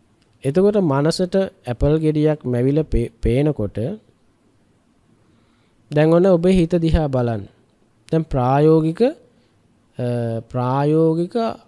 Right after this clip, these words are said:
අභ්‍යාසයක් මේ කරන්නේ. මේ යෝනිසෝ මනසිකාරයේ දැක ගන්න කරන අභ්‍යාසයක්.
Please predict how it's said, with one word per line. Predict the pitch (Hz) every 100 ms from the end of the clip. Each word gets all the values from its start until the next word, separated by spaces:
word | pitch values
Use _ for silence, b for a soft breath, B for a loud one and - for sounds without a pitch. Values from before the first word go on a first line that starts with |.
| -
අභ්‍යාසයක් | 139 131 127 110 92 80 76 _ _ _ _ _ _ _ _ _ - 127
මේ | 127
කරන්නේ. | 120 117 101 95 - _ -
මේ | 123 143
යෝනිසෝ | 135 139 139 151 139
මනසිකාරයේ | 139 139 143 143 147 151 190
දැක | 175 127
ගන්න | 135 135 147 147
කරන | 147 170
අභ්‍යාසයක්. | 196 160 139 120 101 - 82